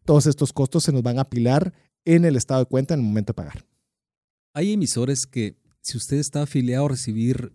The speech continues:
Speaker 2: un mensaje de texto por cada consumo que realiza, hay unos emisores que le dicen, "Ha utilizado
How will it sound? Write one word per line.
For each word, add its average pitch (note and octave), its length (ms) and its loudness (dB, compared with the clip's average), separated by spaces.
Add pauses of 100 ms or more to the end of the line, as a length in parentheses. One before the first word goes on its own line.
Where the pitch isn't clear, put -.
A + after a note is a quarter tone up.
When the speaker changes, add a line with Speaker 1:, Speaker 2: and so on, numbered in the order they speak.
(160)
Speaker 2:
un C3+ 160 -2
mensaje B2+ 420 -2
de A#2 80 0
texto - 540 -10 (580)
por G2+ 160 -10
cada C#3 200 -2
consumo B2 460 -2
que B2+ 100 -2
realiza, B2+ 460 -4 (560)
hay C#3 100 0
unos F#3+ 100 2
emisores E3 400 2
que - 100 -4
le B2+ 80 0
dicen, C#3+ 500 0
"Ha C3 80 -2
utilizado D3+ 840 -2